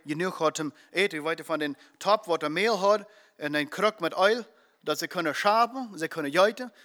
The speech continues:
und immer wieder genug, sie haben genug, dass sie eten können. Wo dann passiert eine heidnische Frühe, und wo dann wird nicht die jüdische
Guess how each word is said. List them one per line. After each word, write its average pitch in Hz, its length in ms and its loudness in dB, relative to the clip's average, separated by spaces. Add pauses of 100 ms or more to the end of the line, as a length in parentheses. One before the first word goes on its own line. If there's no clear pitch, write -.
und 143 120 -8
immer 196 300 0
wieder 175 220 -2
genug, 160 380 -2
sie 135 100 -8
haben 139 120 -4 (100)
genug, 180 160 -8
dass 156 160 -6
sie 147 60 -6
eten 139 240 -8
können. 98 240 -14 (640)
Wo 185 180 4
dann 269 180 6
passiert 226 440 2
eine 180 240 2 (160)
heidnische 226 440 4
Frühe, 185 400 2
und 165 140 -10
wo 196 80 -2
dann 190 140 -2
wird 175 200 -2
nicht 170 280 -4 (340)
die 139 80 -6
jüdische 170 460 -6